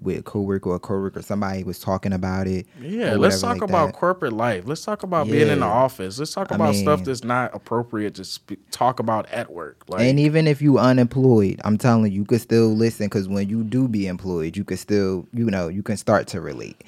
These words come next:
Speaker 1: And that's
Speaker 2: Yes.
Speaker 1: no shade, <laughs> but
Speaker 2: Yes.
Speaker 1: um, nah, I just think that, you know, you guys,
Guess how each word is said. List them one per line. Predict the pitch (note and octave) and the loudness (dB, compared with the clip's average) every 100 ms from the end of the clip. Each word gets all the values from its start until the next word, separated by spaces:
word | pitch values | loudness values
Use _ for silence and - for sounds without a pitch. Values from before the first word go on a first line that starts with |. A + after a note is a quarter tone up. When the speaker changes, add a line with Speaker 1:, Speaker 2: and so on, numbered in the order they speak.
| G2+ | -12
Speaker 1:
And | A#2 G2 | -4 2
that's | G#2+ A2 | 4 4
Speaker 2:
Yes. | |
Speaker 1:
no | B2 B2+ | 6 6
shade, | C3 C#3+ B2 G2 D#2+ | 8 6 6 4 2
<laughs> | |
but | G#2 - E3+ - | 0 6 6 8
Speaker 2:
Yes. | E3 A2 A2 E2+ F2 - - | 2 2 -6 -8 -12 -20 -4
Speaker 1:
um, | B2 A#2 G#2+ G2+ G2+ G2+ - _ _ - | 2 4 4 2 0 -4 -14 _ _ 0
nah, | D#3+ D#3 A#2 | 4 6 4
I | C#3 | 4
just | E3+ - | 2 4
think | E3+ E3+ | 2 6
that, | D#3 C#3+ C3 | 6 8 6
you | C3+ | 4
know, | C#3+ | 2
you | A#2+ B2 | 2 4
guys, | C3 C3 C3 B2+ A#2 | 4 6 4 2 -4